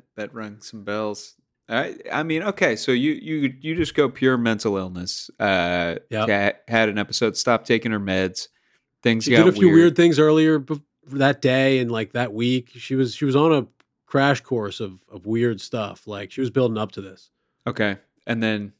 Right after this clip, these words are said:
Speaker 1: there's no one else out there. She's not talking to anybody. She goes up those, uh, she goes to the end of the hallway. She goes up the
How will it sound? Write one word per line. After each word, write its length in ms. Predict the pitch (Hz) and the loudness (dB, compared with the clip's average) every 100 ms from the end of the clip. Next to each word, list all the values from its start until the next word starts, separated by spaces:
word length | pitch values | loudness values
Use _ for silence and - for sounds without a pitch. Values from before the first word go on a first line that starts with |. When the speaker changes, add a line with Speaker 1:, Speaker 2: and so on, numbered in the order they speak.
| _ _ _ _ _ _ - | _ _ _ _ _ _ -10
Speaker 1:
there's 160 | 131 110 | -4 -2
no 140 | 120 123 | 0 2
one 140 | 113 | 2
else 240 | 101 98 | 0 0
out 180 | 104 95 | -2 -2
there. 200 | 101 95 | 0 -2
She's 180 | 90 110 | -2 -2
not 160 | 113 110 | -2 0
talking 300 | 110 101 107 | -2 -4 -6
to 40 | |
anybody. 680 | 104 92 90 92 87 90 - - | -8 -8 -6 -6 -6 -6 -12 -10
She 180 | - | -6
goes 300 | 117 110 107 | 0 0 2
up 180 | 113 - | -2 -2
those, 420 | 110 101 - - - _ 104 | -2 0 -2 -6 -12 _ -4
uh, 120 | 95 | -4
she 180 | 110 123 | -2 -2
goes 300 | 113 110 - | 0 0 -2
to 340 | - - - 117 | -10 -14 -2 0
the 140 | 110 | 2
end 160 | 113 113 | 0 -2
of 80 | |
the 260 | 107 104 101 101 | -2 0 -2 -4
hallway. 640 | 113 101 101 98 92 95 95 | -2 0 0 0 2 0 -2
She 180 | - | -6
goes 240 | 101 101 98 | -2 0 0
up 140 | 104 | -2
the 420 | 101 95 92 92 | 0 0 0 -4